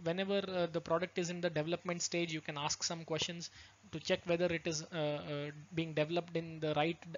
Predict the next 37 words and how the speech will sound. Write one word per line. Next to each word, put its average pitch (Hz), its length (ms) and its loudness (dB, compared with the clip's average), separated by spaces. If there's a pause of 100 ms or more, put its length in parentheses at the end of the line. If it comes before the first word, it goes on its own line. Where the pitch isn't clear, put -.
manner 160 340 0
or 147 200 2
not. 151 300 -2 (480)
Or 160 100 4
maybe 175 400 2
if 175 140 0
you 170 100 2
have 165 220 4
a 180 80 2
fully 190 240 0
developed 175 480 2
product, 175 280 0
you 170 120 -2
can 165 200 -2
take 170 200 2
it 190 120 0
to 196 80 2
the 185 120 2
customers 185 500 0
and 175 160 0
ask 165 260 2
whether 175 220 2
they 165 220 4
like 151 260 2
it 180 140 -2
or 160 120 4
not. 156 280 -2 (400)
So, 175 380 2
uh, 160 420 0 (360)
uh, 196 60 -10 (840)
this 175 160 2
may 196 120 2
give 196 220 2
a 214 120 8
less 185 240 6
theoretical 190 580 2
result 165 320 2